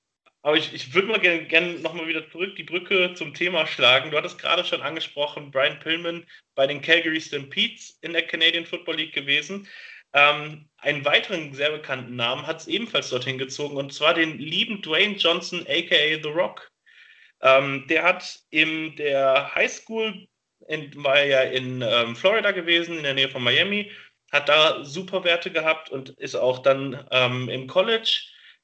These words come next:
die vier Jahre von einundneunzig bis, bis fünfundneunzig für die University of Miami aufgelaufen. Das ist dieses, also für die, die schon mal ein paar College-Football-Wappen gesehen haben, das ist dieses grün-orangene U.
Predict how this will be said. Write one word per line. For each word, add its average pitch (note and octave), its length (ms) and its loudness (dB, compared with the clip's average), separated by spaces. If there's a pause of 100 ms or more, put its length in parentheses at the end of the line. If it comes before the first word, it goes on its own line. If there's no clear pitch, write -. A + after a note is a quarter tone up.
(100)
die E3+ 60 -6
vier F3+ 240 2
Jahre D#3+ 300 4
von - 160 -6
einundneunzig D#3 800 -4
bis, - 420 -10
bis C3+ 160 -6
fünfundneunzig F3+ 1040 0 (240)
für D#3+ 160 -2
die D#3+ 180 0
University D3 520 -2
of C#3+ 100 -2
Miami C#3+ 480 4
aufgelaufen. C#3 960 0 (480)
Das B2 120 -12
ist C3 160 -12
dieses, - 600 -10
also A2+ 160 -4
für - 120 -10
die, D3+ 160 -2
die C#3 80 -6
schon C#3+ 160 -2
mal B2+ 120 2
ein B2 80 -2
paar B2+ 160 0
College-Football-Wappen D3 960 0
gesehen C3+ 280 0
haben, B2+ 120 2
das B2+ 100 -4
ist B2+ 80 -12
dieses B2 300 -8 (500)
grün-orangene D3+ 1040 0
U. D#3+ 560 -6